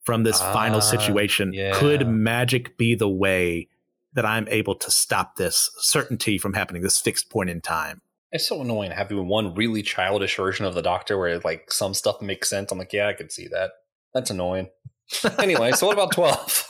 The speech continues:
Speaker 2: <laughs>
Speaker 1: I have, let's see, pretty much the same. I mean, I didn't think of it the way you did. I, that sounds like a lot of fun, actually. You see, like, these familiar
Speaker 2: <laughs>
Speaker 1: faces are here. How did that happen?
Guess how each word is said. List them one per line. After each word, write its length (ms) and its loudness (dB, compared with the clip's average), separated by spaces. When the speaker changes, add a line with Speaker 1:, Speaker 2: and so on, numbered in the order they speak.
Speaker 2:
<laughs> 760 -12
Speaker 1:
I 120 2
have, 300 2
let's 160 0
see, 300 2
pretty 120 4
much 140 4
the 40 2
same. 240 4
I 60 4
mean, 280 4
I 100 2
didn't 140 0
think 140 2
of 80 4
it 40 -4
the 60 2
way 140 4
you 240 4
did. 340 4
I, 100 -2
that 240 -4
sounds 200 0
like 120 -2
a 60 -2
lot 200 -2
of 80 -2
fun, 380 0
actually. 540 0
You 160 2
see, 180 0
like, 260 0
these 260 4
familiar 480 4
Speaker 2:
<laughs> 120 0
Speaker 1:
faces 280 2
are 80 4
here. 240 4
How 420 0
did 120 2
that 140 2
happen? 540 0